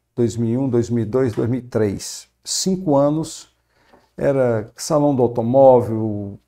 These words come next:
compromissos com imprensa, vivia dentro de um avião, pra lá e pra cá, tudo.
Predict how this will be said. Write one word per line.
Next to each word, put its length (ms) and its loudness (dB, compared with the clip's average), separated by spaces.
compromissos 580 -2
com 140 -6
imprensa, 680 0
vivia 400 -2
dentro 240 0
de 80 -4
um 60 4
avião, 440 0
pra 200 2
lá 100 4
e 40 -2
pra 180 -4
cá, 180 -2
tudo. 400 -4